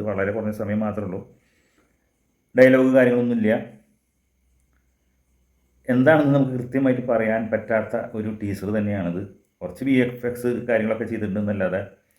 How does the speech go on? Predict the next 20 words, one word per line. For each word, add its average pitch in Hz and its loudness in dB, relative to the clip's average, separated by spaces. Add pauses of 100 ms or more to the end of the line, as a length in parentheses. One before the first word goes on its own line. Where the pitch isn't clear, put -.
(280)
കാര്യമായിട്ടുള്ളൊരു 113 -2 (840)
ഗംഭീര 107 0 (100)
സംഭവം 120 0
ഒന്നും 110 -2
പറയാനില്ല. 101 -4
കുഴപ്പമില്ലാത്തൊരു 135 0
സംഭവം 113 -4
എന്ന് 120 -4
മാത്രമേ 107 -8
പറയാൻ 92 -4
പറ്റുള്ളൂ. 73 -12 (800)
ഒരു 123 4 (120)
ആവറേജ് 127 2 (300)
ലെവലിൽ 113 0 (240)
മാത്രമാണ് 104 -4
എനിക്ക് 101 -10
തോന്നിയിട്ടുള്ളൂ. 92 -4
എൻ്റെ 90 -2
അഭിപ്രായമാണ് 98 -4
പറയുന്നത്. 90 -8